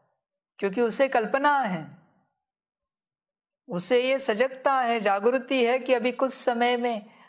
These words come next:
हम यात्रा पर निकलेंगे, फ्लाइट निकलेगी। समझ की बात है। बच्चे अपनी बुद्धि को चेक करें,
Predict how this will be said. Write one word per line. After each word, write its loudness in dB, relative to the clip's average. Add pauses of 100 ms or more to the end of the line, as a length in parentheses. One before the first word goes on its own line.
हम 0
यात्रा 2
पर 0
निकलेंगे, -2
फ्लाइट -2
निकलेगी। -4 (3000)
समझ -4
की -4
बात -4
है। -12 (2500)
बच्चे -4 (1500)
अपनी -4
बुद्धि -2
को 0
चेक -6
करें, -8